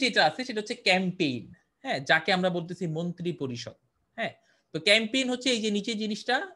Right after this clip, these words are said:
এই যে হচ্ছে থার্ড এলিমেন্ট, যে ক্যাম্পেইনের ভিতরে আমরা যদি যাই, এটাকে কেন আমরা মন্ত্রী পরিষদ বলতেছি? কারণ হচ্ছে যে মন্ত্রী পরিষদ কিন্তু আরো ভিতরের খবর বেশি জানে, হ্যাঁ। আপনি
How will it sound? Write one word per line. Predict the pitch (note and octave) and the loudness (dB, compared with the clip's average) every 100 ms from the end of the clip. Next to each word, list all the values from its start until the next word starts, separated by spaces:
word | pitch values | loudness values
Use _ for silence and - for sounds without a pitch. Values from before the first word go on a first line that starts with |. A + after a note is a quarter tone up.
| _ D3+ | _ -4
এই | E3 | 0
যে | F#3+ | 0
হচ্ছে | F#3 G3 D3+ | -2 -8 -2
থার্ড | C#3 E3+ F#3 | 2 4 4
এলিমেন্ট, | G3 A3 F#4+ - _ _ _ - | 2 0 -4 -12 _ _ _ -6
যে | C#3 D#3+ D#3+ - - | 0 2 0 -4 0
ক্যাম্পেইনের | E3+ E3+ G3+ G#3 F#3 | 0 2 2 2 0
ভিতরে | F#3+ G#3 | 0 0
আমরা | G3 G3+ | 0 -2
যদি | G3+ F3 D3+ | -4 0 4
যাই, | C#3 E3 C#4 - _ D3+ | 6 4 2 -6 _ -2
এটাকে | F3+ F#3 G#3+ | 0 0 2
কেন | F3+ F3+ G#3+ | 2 4 2
আমরা | A3 G#3+ | 0 0
মন্ত্রী | G#3 G#3 G#3+ | 0 -4 -4
পরিষদ | G#3+ G#3 G#3+ G#3 | -2 -2 -4 -2
বলতেছি? | G#3 G#3+ C#4 - _ _ _ _ | -4 -6 -10 -10 _ _ _ _
কারণ | F3 A#3 C#4+ A3 | 4 4 4 0
হচ্ছে | - G3 C#4 - _ _ _ _ _ - - C#3 | 0 2 0 -2 _ _ _ _ _ -20 -14 -2
যে | D3+ D#3 | 0 4
মন্ত্রী | F#3+ G#3+ B3 A#3+ | 2 2 0 -2
পরিষদ | A3+ A3+ A#3+ | -2 -4 -6
কিন্তু | A3+ G#3+ A#3+ - | -4 -4 -4 -2
আরো | G3 A3+ A#3 - _ _ | 0 0 -2 -8 _ _
ভিতরের | C3+ F3+ F#3 G#3+ G#3 | 2 2 6 4 4
খবর | F#3 F3+ D3 | 0 0 2
বেশি | C#3 D3 | 2 0
জানে, | A#2+ A#2 - _ _ _ - | 0 -2 -16 _ _ _ -6
হ্যাঁ। | C4+ C#3 - _ - F#3 | -2 -2 -4 _ 0 0
আপনি | G3+ | 2